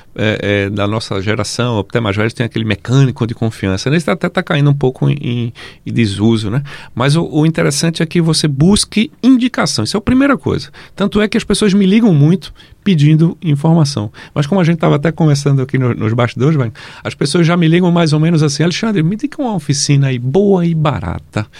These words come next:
E eu costumo até brincar dizendo que realmente isso não existe. Por quê? Pra você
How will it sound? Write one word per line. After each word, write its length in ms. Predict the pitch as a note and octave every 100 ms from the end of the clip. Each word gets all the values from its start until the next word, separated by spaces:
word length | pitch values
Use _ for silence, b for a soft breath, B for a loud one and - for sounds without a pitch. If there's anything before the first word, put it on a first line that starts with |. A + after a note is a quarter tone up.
| B B B
E 60 |
eu 80 | F#3+
costumo 380 | G3 F#3 G3 F#3
até 200 | E3 G3
brincar 360 | F#3+ D#3+ E3
dizendo 240 | D#3+ C#3+ E3+
que 160 | G#3
realmente 360 | E3+ F#3+ F3 E3
isso 200 | E3+ E3+
não 120 | F3+
existe. 440 | F3+ B2 B2 - C#3+
Por 200 | D#3+ -
quê? 160 | G#2 B B B B
Pra 120 | C3
você 260 | D3 D#3+ F3